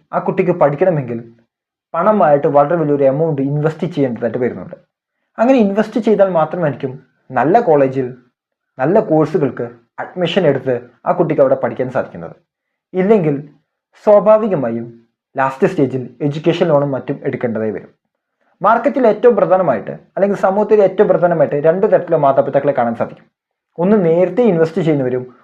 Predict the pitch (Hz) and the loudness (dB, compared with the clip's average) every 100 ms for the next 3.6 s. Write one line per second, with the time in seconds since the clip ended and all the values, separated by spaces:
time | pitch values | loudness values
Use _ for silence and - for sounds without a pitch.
0 | _ 156 175 208 208 - _ - 175 147 | _ -4 -2 -2 -6 -16 _ -2 0 2
1 | 165 147 - - 175 156 156 135 156 160 | 4 2 2 -2 0 2 4 4 2 0
2 | 135 120 131 127 147 160 147 135 139 175 | -2 -2 -4 -4 -2 -2 -2 -4 -4 -2
3 | 170 180 156 113 - | -2 0 0 -2 -8